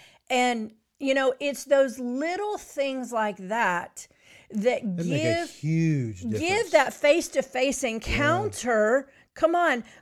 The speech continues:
Speaker 1: I
Speaker 2: Yeah.
Speaker 1: mean, if you go back up to, to verse nine, it says, "My heart and soul explodes with joy, full of glory. Even my body will rest confident and secure, for you will not abandon me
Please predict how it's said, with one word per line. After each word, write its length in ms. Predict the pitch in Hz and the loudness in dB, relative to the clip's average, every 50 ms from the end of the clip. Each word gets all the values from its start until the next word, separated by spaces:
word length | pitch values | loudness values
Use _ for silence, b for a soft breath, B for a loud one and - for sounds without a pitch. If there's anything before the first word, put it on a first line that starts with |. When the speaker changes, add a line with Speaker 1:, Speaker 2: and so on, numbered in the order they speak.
| B _ _ - | B _ _ -10
Speaker 1:
I 40 | |
Speaker 2:
Yeah. 220 | 110 - 254 285 294 | -4 0 2 2 2
Speaker 1:
mean, 160 | 311 320 311 | 2 0 -2
if 140 | - 311 - 330 | -4 -6 -4 -4
you 100 | 330 339 | -4 -2
go 180 | - 392 392 | 0 0 2
back 300 | 359 330 320 320 302 302 | 2 2 2 2 2 0
up 260 | - 285 339 320 - 262 | 2 2 2 0 -2 -4
to, 360 | - 302 294 277 - - 233 | -4 -2 -2 -2 -2 -4 -8
to 220 | 220 - 285 277 | -6 -2 -2 0
verse 340 | 247 226 269 262 262 - - | 0 0 0 0 -2 -2 -4
nine, 300 | 269 285 294 330 330 294 | -6 -4 -2 -2 -2 -2
it 100 | 262 247 | -4 -6
says, 200 | - 277 269 233 247 | -6 -8 -6 -6 -4
"My 140 | 247 247 | -4 -4
heart 420 | 226 - - - 320 330 339 349 311 | -6 -6 -6 -2 0 0 2 2 0
and 180 | 269 240 226 | -2 -2 -4
soul 540 | - - - - 302 302 294 262 233 214 - - | -6 -8 -4 -2 0 2 2 2 0 0 -2 0
explodes 1080 | - 262 247 247 - - - - - - 285 277 302 330 359 359 339 285 240 233 185 240 | 2 0 2 0 -2 -8 -8 -10 -10 -10 0 4 6 10 10 12 10 10 8 6 2 -2
with 160 | 226 254 240 | -2 -2 -2
joy, 720 | 185 180 175 185 220 302 339 349 339 285 247 208 196 190 196 | -4 -4 -4 -2 2 4 6 8 8 8 8 6 4 0 -4
full 480 | - - - - 359 370 392 403 392 349 | -8 -12 -14 -8 -4 -2 0 2 2 2
of 120 | 269 226 | 2 0
glory. 640 | 220 269 302 330 349 330 302 269 233 208 202 214 208 B B B B B B B - | -2 -6 -4 0 2 4 4 4 4 2 0 -2 -4 B B B B B B B -8
Even 380 | 330 349 359 381 381 370 339 320 | -4 -2 -2 0 2 2 2 2
my 180 | 311 294 277 | 2 2 2
body 560 | 254 202 208 294 311 339 359 359 349 320 269 233 | 0 0 0 2 4 6 6 6 6 4 2 -2
will 240 | 214 220 226 226 | 0 0 0 0
rest 540 | 220 214 220 294 330 330 277 233 214 - - | 0 2 4 6 6 6 6 4 2 -2 -8
confident 720 | - - - 320 349 381 359 - 302 254 233 233 214 - - | -14 -8 -4 -2 0 0 0 -2 -2 -2 0 -2 -2 -2 -4
and 220 | - 269 269 285 - | -2 -2 -2 -2 -4
secure, 760 | - - - 254 220 - - - 294 294 269 233 185 170 160 B B B B B | -6 -8 -8 -8 -8 -10 -8 -4 0 2 2 2 2 0 -4 B B B B B
for 220 | - - 294 311 311 | -6 -2 0 0 0
you 420 | 277 262 294 339 370 392 415 392 | 0 0 0 2 2 2 2 2
will 140 | 349 311 294 | 2 2 2
not 440 | 277 269 285 330 339 349 359 - - | 2 4 4 6 6 6 6 4 2
abandon 720 | 247 196 190 240 269 302 339 359 359 339 294 247 214 226 | -2 -2 0 0 0 2 2 0 0 0 -2 -2 -2 -2
me 380 | 226 220 208 196 165 107 180 b | -2 -2 -2 -2 -4 -8 -14 b